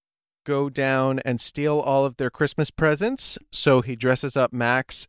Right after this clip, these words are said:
as a reindeer and himself up as Santa Claus. And then Max is the hero and pulls the sleigh for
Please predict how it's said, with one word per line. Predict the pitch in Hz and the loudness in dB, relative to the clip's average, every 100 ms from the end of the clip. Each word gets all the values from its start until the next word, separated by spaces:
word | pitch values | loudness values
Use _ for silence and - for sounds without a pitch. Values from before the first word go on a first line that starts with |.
| - | -4
as | 127 123 113 - | 0 0 -2 -4
a | 123 117 | -2 2
reindeer | 127 135 131 135 143 156 | 2 2 0 0 0 0
and | 123 117 | -2 -2
himself | 120 - 120 123 - | -2 0 0 0 -2
up | 123 | -2
as | 117 107 | 0 -2
Santa | 127 120 131 | 0 0 0
Claus. | - 135 151 185 - _ _ - | 0 2 2 -2 -6 _ _ -2
And | 127 | 0
then | 123 120 117 - | 2 2 0 -2
Max | 123 131 - 135 | 0 0 0 -4
is | 120 | -2
the | 127 | -2
hero | - 131 147 170 | -2 0 2 0
and | 135 123 120 | 0 -4 -4
pulls | - 131 - | 0 0 0
the | 127 | -4
sleigh | - 127 120 156 | -2 0 2 0
for | - 143 | 0 -2